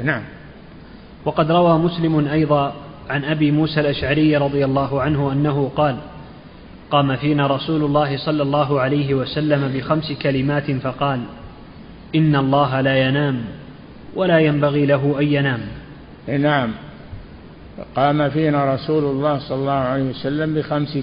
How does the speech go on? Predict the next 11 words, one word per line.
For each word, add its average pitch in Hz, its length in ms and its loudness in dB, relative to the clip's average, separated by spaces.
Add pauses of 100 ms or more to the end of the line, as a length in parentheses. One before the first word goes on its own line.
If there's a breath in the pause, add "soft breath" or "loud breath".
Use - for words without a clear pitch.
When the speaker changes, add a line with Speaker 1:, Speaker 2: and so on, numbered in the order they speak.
Speaker 1:
كلمات، 123 460 -2 (680)
إحداها: 151 680 2 (880)
"إن 135 180 0
الله 139 480 2
لا 156 320 2
ينام 123 460 -2 (1800)
ولا 160 420 4
ينبغي 165 460 2
له 135 380 2
أن 135 40 0
ينام" 120 580 0